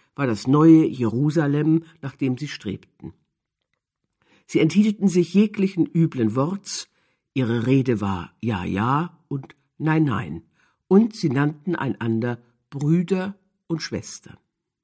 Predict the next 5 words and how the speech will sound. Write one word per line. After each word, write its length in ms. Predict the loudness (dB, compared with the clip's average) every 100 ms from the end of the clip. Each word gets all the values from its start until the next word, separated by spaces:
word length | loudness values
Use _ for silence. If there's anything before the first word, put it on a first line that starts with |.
| _ _ _ _ _ _ _ -14 0
Der 100 | 0
Propst 720 | 0 2 4 4 2 -8 -2
hatte 260 | 0 2 0
spät 480 | 0 4 4 4
geheiratet 960 | 0 2 4 2 -2 -8 -6 -8 -8 -20